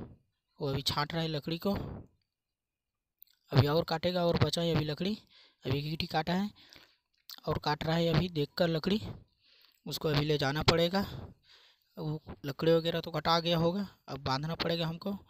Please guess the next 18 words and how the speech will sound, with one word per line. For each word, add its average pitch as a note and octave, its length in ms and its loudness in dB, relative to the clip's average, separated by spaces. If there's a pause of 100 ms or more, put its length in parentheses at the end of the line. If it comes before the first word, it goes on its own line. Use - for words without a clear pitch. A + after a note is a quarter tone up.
(360)
अभी C#3+ 160 -2
लकड़ी D3 340 -2
बांध C#3 280 0
रहे F3 220 0
हैं F3 80 2
अभी, G3 180 2 (1160)
अभी C#3 220 -2
उसको C#3+ 220 -2
बांधना C#3+ 300 0
पड़ेगा, E3+ 340 4
अभी - 600 -8
बंधा C#3 320 4
रहा E3 100 2
है E3 60 2
लकड़ी। E3+ 320 0
ज़्यादा - 1700 -6
नहीं, F#3+ 120 -2
चार D3+ 220 6